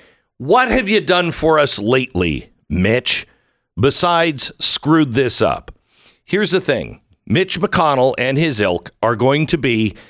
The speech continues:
exactly the same as they have always been. Mitt Romney, he said last week,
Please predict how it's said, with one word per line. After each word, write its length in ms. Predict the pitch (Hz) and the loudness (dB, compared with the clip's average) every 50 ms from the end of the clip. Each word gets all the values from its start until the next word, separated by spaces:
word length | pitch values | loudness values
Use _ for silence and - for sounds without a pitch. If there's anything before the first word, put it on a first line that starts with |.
| - _ _ _ | -20 _ _ _
exactly 920 | - 117 120 113 92 85 85 - 107 135 147 165 180 - - 180 214 220 220 | -4 -4 -4 -4 -4 -4 -2 0 0 0 0 -2 -4 -4 -2 0 2 2 2
the 120 | 196 226 | 2 0
same 520 | 208 - - 180 160 151 147 151 151 156 - - - | 0 2 0 2 2 2 0 0 0 -2 -4 -4 -4
as 240 | - 127 127 98 104 | -4 -2 -2 -2 -2
they 200 | 113 113 113 104 | 0 0 0 0
have 200 | 113 110 90 87 - - | 0 -2 -4 -6 -6 -2
always 560 | - 151 160 175 180 175 175 180 180 175 - | 0 2 4 4 4 4 2 2 2 2 0
been. 480 | 151 139 139 120 104 90 69 60 78 - _ _ _ _ _ _ _ _ _ _ _ _ _ _ _ _ _ _ _ _ - 80 | 0 0 -2 -4 -4 -6 -8 -10 -14 -16 _ _ _ _ _ _ _ _ _ _ _ _ _ _ _ _ _ _ _ _ -6 -2
Mitt 280 | 92 117 160 190 185 | -2 0 0 -2 -2
Romney, 640 | 156 165 165 170 185 196 208 220 233 233 220 - - - _ _ _ _ _ _ _ _ _ _ _ | 0 0 2 2 2 2 2 2 0 0 -2 -6 -10 -18 _ _ _ _ _ _ _ _ _ _ _
he 200 | - - 160 180 | -6 -4 -2 0
said 480 | - - 170 180 175 170 160 160 139 139 - - | 0 0 2 2 2 2 0 0 -2 -6 -6 -4
last 500 | 104 110 113 135 151 175 180 - - - | -2 0 2 2 2 0 0 -2 -4 -2
week, 380 | 170 202 208 175 - - - | -2 -2 -2 -2 -4 -8 -16